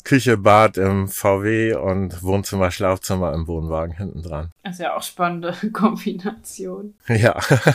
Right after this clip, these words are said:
Speaker 1: <laughs> War aber recht unpraktisch auf Dauer mit, ja, dreizehn Meter Länge, äh, irgendwo kleine Gassen zu fahren. Deswegen hab ich nach einem halben Jahr das dann doch gewechselt. Aber das war schon ein toller Start, ja.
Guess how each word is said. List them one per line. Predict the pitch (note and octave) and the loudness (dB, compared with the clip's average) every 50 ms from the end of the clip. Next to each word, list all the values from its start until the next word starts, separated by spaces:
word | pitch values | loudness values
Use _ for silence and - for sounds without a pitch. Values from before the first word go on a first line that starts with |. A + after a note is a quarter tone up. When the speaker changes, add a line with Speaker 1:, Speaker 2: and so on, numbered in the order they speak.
| - B3+ - - D#3 B2 - _ | 2 0 -2 -2 -4 -6 -6 _
Speaker 1:
<laughs> | - - G#3 G#3+ G#3 G3 F3+ - - - D3+ C#3 G#2+ - | -12 -8 -6 -6 -6 -6 -6 -8 -8 -8 -10 -10 -10 -4
War | - G2 A2+ A#2+ | 2 4 8 8
aber | C#3+ C#3 A#2+ A2 | 10 10 8 8
recht | A#2 B2 A2 - | 8 6 6 4
unpraktisch | - G#2 B2 C3 D3+ - - - A#2+ A2+ - - B2 A#2 - - | 2 4 4 4 4 4 4 4 4 4 4 4 0 0 0 0
auf | F#2 G2+ F#2+ - | 0 0 0 0
Dauer | - F2+ F#2 A2 A#2+ A#2 G#2+ G#2+ | 0 2 6 8 8 8 8 6
mit, | G#2 G#2 G2+ G2 F2+ - - - - - | 6 4 2 2 2 -2 -8 -12 -8 -2
ja, | F2+ E2+ F2+ F#2 F#2 F2+ | 0 2 4 4 2 0
dreizehn | D#2+ E2+ F#2 G2 G2+ - - - G#2 G2 | 0 0 2 2 2 0 0 0 0 2
Meter | G2+ G2 F2+ G2 F#2 F2+ | 2 2 2 2 2 2
Länge, | F#2 F#2+ G2+ G#2 G2 F#2+ F#2+ G2 G2 G#2 A2+ A2 _ - | 2 2 2 4 4 4 4 4 2 0 -2 -8 _ -2
äh, | |
irgendwo | G#2 G2 F#2+ F#2+ G2 F#2 - F2 G2+ G2+ G2 F#2+ F#2 F#2+ F#2+ | 0 2 2 2 2 0 0 -2 -2 0 0 0 0 0 -2
kleine | - - G#2 F#2+ F#2+ F#2+ F#2+ | -2 -2 -2 -2 -2 -2 -2
Gassen | F2+ G2 G2+ - - G2+ | -2 -2 -2 -2 -4 -6
zu | - - G#2+ | -6 -8 -10
fahren. | F#2+ - F#2+ F2+ F2+ F#2 F#2 F#2 F#2 F2+ | -8 -4 -2 0 0 0 0 -2 -4 -6
Deswegen | F#2 F2 - - F#2 F2 F2 F2+ | -8 -10 -10 -8 -8 -6 -6 -6
hab | F2 | -6
ich | F2 E2+ | -6 -6
nach | F#2 F2 | -4 -6
einem | E2 E2 | -4 -2
halben | F2 F2 E2+ F2 F2 F2+ | -2 0 0 0 -2 -2
Jahr | F2 E2+ E2+ E2 | -2 -2 -2 -2
das | F2 E2+ - - | -4 -8 -10 -8
dann | - F2 E2+ E2+ E2+ - | -8 -8 -8 -8 -8 -8
doch | - - - - | -8 -8 -8 -8
gewechselt. | - D2 C2+ B1 - - - - D2 D2 C#2+ | -10 -10 -10 -12 -12 -12 -12 -12 -12 -12 -12
Aber | - C#2+ D#2 D2+ D#2+ E2 - | -14 -12 -12 -12 -12 -4 0
das | - C3 C3 - | 2 2 2 2
war | - A#2 G2+ | 0 0 0
schon | - - A2 G2+ G2 G2+ | 0 -2 -2 -2 -2 -2
ein | G2 | -4
toller | - - - G2+ F2 E2+ E2+ | -6 -6 -6 -4 -4 -4 -4
Start, | - - - - A#1+ A#1+ B1 - - | -6 -8 -10 -10 -10 -10 -12 -12 -14
ja. | - G1+ | -14 -16